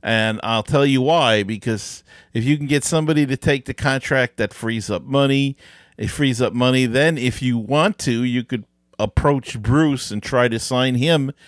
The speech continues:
at a lesser amount than what you paid Cespedes, so you'd still have your power. Um, you'd just have it from the other side of the plate.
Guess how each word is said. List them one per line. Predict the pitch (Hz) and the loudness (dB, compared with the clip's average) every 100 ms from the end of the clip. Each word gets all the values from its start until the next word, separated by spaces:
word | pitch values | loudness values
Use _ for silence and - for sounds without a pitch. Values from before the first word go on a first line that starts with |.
| - - | -20 -10
at | 113 123 | -2 0
a | 120 | 0
lesser | 120 120 - 110 104 | 2 0 0 -4 -4
amount | 104 139 139 120 135 - - _ _ _ _ _ _ _ _ _ _ | 0 2 2 0 -2 -12 -20 _ _ _ _ _ _ _ _ _ _
than | 110 104 107 | -2 -2 -2
what | - | -2
you | 104 | -2
paid | - 113 101 | 2 2 0
Cespedes, | - 143 151 - 123 120 - | 0 0 0 0 0 0 0
so | 107 | -4
you'd | 104 95 | -6 -6
still | - 160 156 | -4 -2 -2
have | 143 147 135 | -2 -2 -2
your | 131 120 | -2 -2
power. | - 151 151 123 107 120 - _ _ _ _ _ _ _ - | -2 0 2 2 2 0 -6 _ _ _ _ _ _ _ -14
Um, | 101 101 95 92 90 80 - 117 | -8 -6 -4 -4 -6 -10 -10 -2
you'd | 120 104 | 0 2
just | 123 - | 2 2
have | 131 117 107 | 0 0 -2
it | 98 | -6
from | 113 110 | -6 -2
the | 113 | 0
other | 110 104 | 0 -2
side | 127 110 101 | -2 0 0
of | 95 | -2
the | 87 | -4
plate. | - 160 139 135 | 0 2 2 0